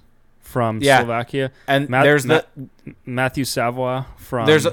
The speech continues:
Speaker 2: there's also the Slovakian kid from the,
Speaker 1: <laughs>
Speaker 2: uh, Olympics.
Speaker 1: From the Olympics. Yeah, he's not rating that highly here, but he was freaking amazing. I
Speaker 2: Yeah.
Speaker 1: enjoyed watching him play.
Speaker 2: Yeah. Uh, he al-, so Trevor Zegras had
Speaker 1: Yeah,
Speaker 2: a couple
Speaker 1: Ru-,
Speaker 2: other
Speaker 1: by
Speaker 2: questions.
Speaker 1: the way, Ru-, Rutger Mc-,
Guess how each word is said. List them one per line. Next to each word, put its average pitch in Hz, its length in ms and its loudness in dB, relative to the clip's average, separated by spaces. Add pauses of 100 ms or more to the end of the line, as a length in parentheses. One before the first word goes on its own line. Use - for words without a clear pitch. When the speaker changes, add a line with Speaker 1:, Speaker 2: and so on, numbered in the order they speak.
Speaker 2:
there's 143 240 2
also 165 260 4
the 180 80 -2
Slovakian 135 680 0
kid 123 240 -4
from 117 280 -6
the, 110 460 -4
Speaker 1:
<laughs> - 20 -6
Speaker 2:
uh, 101 180 0
Olympics. 113 400 -4
Speaker 1:
From 160 140 0
the 151 140 4
Olympics. 147 400 0 (260)
Yeah, 135 240 4
he's 160 200 4
not 190 200 4
rating 151 320 2
that 123 160 -2
highly 117 340 -4
here, 101 320 -6
but 117 220 0 (140)
he 196 240 4
was 156 260 -4
freaking 160 320 0
amazing. 107 520 -4
I 156 100 4
Speaker 2:
Yeah. 131 200 8
Speaker 1:
enjoyed 123 220 2
watching 113 340 -2
him 120 160 -6
play. 104 280 -6 (200)
Speaker 2:
Yeah. 139 360 4 (320)
Uh, 165 320 10
he 185 140 6
al-, 185 180 8
so 156 580 4
Trevor 190 220 4
Zegras 175 240 2
had 147 100 8
Speaker 1:
Yeah, 139 60 8
Speaker 2:
a - 40 4
couple 156 180 6
Speaker 1:
Ru-, 143 60 2
Speaker 2:
other 139 160 4
Speaker 1:
by 160 120 8
Speaker 2:
questions. 156 500 6 (120)
Speaker 1:
the 156 80 -4
way, 147 120 0
Ru-, 135 240 4
Rutger 170 240 -2
Mc-, 139 680 -2